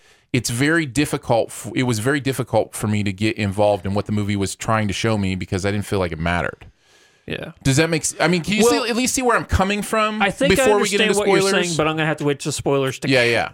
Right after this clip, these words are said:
Speaker 1: Of
Speaker 2: to
Speaker 1: course.
Speaker 2: quote unquote counter that.
Speaker 1: Right, yeah, of course. And we'll have a, a more deep conversation about it in spoilers. But I, f-, I felt like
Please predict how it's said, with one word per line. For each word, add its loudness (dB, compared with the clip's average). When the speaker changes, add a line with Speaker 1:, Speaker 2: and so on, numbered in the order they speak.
Speaker 1:
Of 2
Speaker 2:
to 0
Speaker 1:
course. 4
Speaker 2:
quote 4
unquote -2
counter -4
that. 0
Speaker 1:
Right, 4
yeah, 2
of -4
course. -2
And -2
we'll 2
have 2
a, 2
a -2
more 0
deep -4
conversation -2
about 2
it -6
in -2
spoilers. -2
But 4
I, 4
f-, -6
I 4
felt -2
like -2